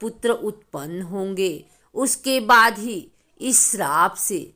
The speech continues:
आपकी मुक्ति होगी और फिर आप वापिस मेरे पास बैकुंठ आ जाएंगी।" एक दिन भगवान के श्राप से लक्ष्मी जी ने भूलोक में आकर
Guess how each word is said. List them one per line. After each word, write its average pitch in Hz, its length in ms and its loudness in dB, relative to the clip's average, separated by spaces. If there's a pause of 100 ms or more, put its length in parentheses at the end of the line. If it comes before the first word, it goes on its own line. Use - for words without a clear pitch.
(280)
आपकी 240 560 4
मुक्ति 196 580 -10
होगी 185 580 -8 (300)
और 240 200 2
फिर 240 420 -6 (340)
आप 220 300 8
वापिस 165 760 0 (220)
मेरे 240 400 -2 (120)
पास 220 320 -4
बैकुंठ 170 840 -10
आ 202 200 2
जाएंगी।" 196 800 -4 (440)
एक 254 280 -2
दिन 226 340 -6 (280)
भगवान 190 800 0
के 240 280 -6
श्राप 160 560 -4
से - 360 -6 (380)
लक्ष्मी 269 520 0
जी 254 240 -4
ने 247 340 -4 (300)
भूलोक 294 720 -2
में 277 280 0
आकर 262 480 2